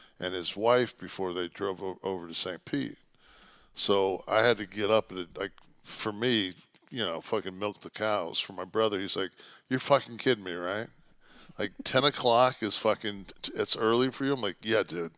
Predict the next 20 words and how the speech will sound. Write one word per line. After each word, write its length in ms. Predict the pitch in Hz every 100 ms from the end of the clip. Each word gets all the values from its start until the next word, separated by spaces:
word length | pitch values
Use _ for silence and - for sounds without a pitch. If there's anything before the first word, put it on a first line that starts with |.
| _ _ - - - _ -
Ten 160 | 139
o'clock 420 | 131 - 110 101 -
is 100 | -
fucking 360 | 90 - 92
miserably 460 | 107 104 98 82 87
early 320 | 85 85 -
for 160 | - -
me." 260 | - - - _ _ - - - - 277 - _ _ _ _ _ _ _
And, 380 | - 101 98 95
um, 480 | 92 87 87 - - - - - - - _ _ _ _ - - _ _ _ _ _
like, 160 | 110 104
my 140 | 131
wife, 680 | 151 113 120 135 - - - _ _ _ -
like, 180 | 104
has 180 | 104 92
fallen 580 | - - 110 107 101 98
in, 380 | 98 98 87 87
like, 200 | 101 92
through 340 | - - 104 95
the 180 | 98